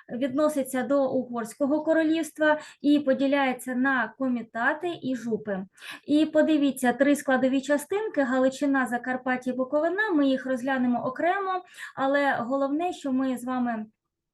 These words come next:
пам'ятаємо, що саме Східна Галичина була центром українського національного руху,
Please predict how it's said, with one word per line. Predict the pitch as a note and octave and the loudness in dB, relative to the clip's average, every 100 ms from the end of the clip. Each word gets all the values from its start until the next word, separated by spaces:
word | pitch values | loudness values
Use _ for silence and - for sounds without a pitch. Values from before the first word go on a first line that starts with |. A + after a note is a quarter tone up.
| _ _ _ | _ _ _
пам'ятаємо, | C4 C4 B3+ - A3+ A3+ B3+ D4+ | -2 0 0 0 -2 0 -2 -4
що | D4 | -6
саме | C4+ C#4+ C4 B3 | -4 -2 0 -2
Східна | - C4 B3 | -6 -4 -2
Галичина | A#3+ B3 B3 - D#4 F4 | -2 -4 -4 -4 -2 0
була | B3+ B3 A#3+ | 0 0 -2
центром | - C#4 B3 A#3 D4 E4 - - - | 0 0 2 0 0 -2 -8 -16 -8
українського | C#4+ D4 D4 D4 D4 C#4+ C#4 | -4 2 2 2 0 -2 0
національного | C#4 C#4 C#4+ C#4 C#4+ C4+ C4 C#4 | 0 -2 -2 -2 0 0 0 -2
руху, | C4+ C4 C#4 | -2 -4 -4